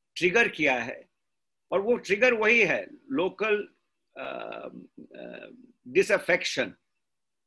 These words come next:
Local disaffection, लोगों के दिमाग में चुनाव, अ, नौकरियों को लेके चिंता, रोजगार को लेकर के चिंता, ये है, वो trigger किया है। और उस पे उन्होंने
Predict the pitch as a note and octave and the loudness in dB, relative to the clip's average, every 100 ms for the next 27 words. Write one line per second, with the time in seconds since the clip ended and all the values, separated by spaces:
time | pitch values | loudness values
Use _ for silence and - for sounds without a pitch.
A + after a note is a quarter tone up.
0 | _ _ _ - E3+ G3 A3+ G#3+ F3 F3+ | _ _ _ -4 -2 -2 -4 -2 -2 0
1 | E3+ E3 E3+ - A3+ A3+ _ _ - C3 | -2 -2 -6 -6 -8 -8 _ _ -8 -4
2 | E3 F3+ F3+ E3 E3+ F3 E3+ E3+ D#3 D#3 | -2 0 -2 -2 -2 -2 -4 -6 -4 -4
3 | E3 C#3 C#3 B2+ A#2+ - - C3 D3+ D#3 | -4 -4 -4 -4 -8 -12 -8 -2 -2 -2
4 | F3+ F#3+ F#3+ F3+ F3+ F3+ F3+ E3 D3+ E3+ | -2 -2 0 0 0 -4 -6 -10 -4 -2
5 | F3 E3+ _ _ _ _ - C#3 C#3+ C3 | -2 -4 _ _ _ _ -6 -4 -2 0
6 | C#3 D#3 F3 E3+ E3+ E3 - F3 - D#3+ | 0 0 0 -2 0 -2 -2 -6 -6 -10
7 | D#3 E3+ F3 - _ _ _ _ C#3 E3+ | -6 -4 -4 -6 _ _ _ _ 0 2
8 | D#3+ D#3+ - F3+ F#3+ F3 G3 F#3 C#3 A#2+ | 4 2 2 0 0 0 4 2 0 -8
9 | G2+ - - F#3+ G3 - A#3 G#3 F3 F#3+ | -10 -12 -4 0 0 0 -2 -2 -2 -4
10 | G#3+ A3+ A3+ | -4 -4 -4